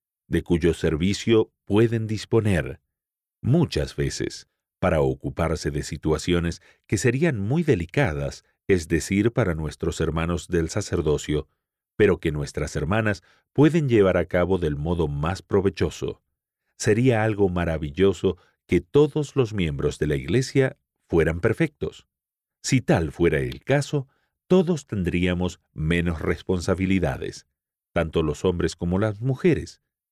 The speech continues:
mas ese tiempo no ha llegado. Tenemos miembros entre nuestras hermanas que necesitan aliento,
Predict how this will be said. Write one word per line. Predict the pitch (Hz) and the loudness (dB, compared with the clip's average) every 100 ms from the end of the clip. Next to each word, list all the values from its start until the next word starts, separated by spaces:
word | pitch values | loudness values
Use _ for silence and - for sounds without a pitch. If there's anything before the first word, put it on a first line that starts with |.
| _ - | _ -2
mas | 131 - | -2 0
ese | 120 76 | -2 0
tiempo | 78 73 65 69 - _ _ _ - | 0 -2 -2 -6 -6 _ _ _ -6
no | 113 90 | -2 0
ha | 69 | -2
llegado. | 62 65 69 62 - - _ _ _ _ _ _ _ _ _ _ - | -2 -2 -2 -4 -6 -12 _ _ _ _ _ _ _ _ _ _ -2
Tenemos | 151 190 170 92 | 2 2 0 -2
miembros | 87 90 82 73 73 - | 0 2 2 -2 -4 -4
entre | 76 76 76 | -4 -2 -2
nuestras | 76 73 80 76 | -4 -4 -4 -2
hermanas | 78 80 90 85 - _ _ - | -2 -2 0 -2 -4 _ _ -2
que | 104 | 0
necesitan | 95 87 90 - 127 123 113 | 0 0 -2 -2 -2 0 0
aliento, | 107 104 117 85 - - | 0 2 0 0 -6 -8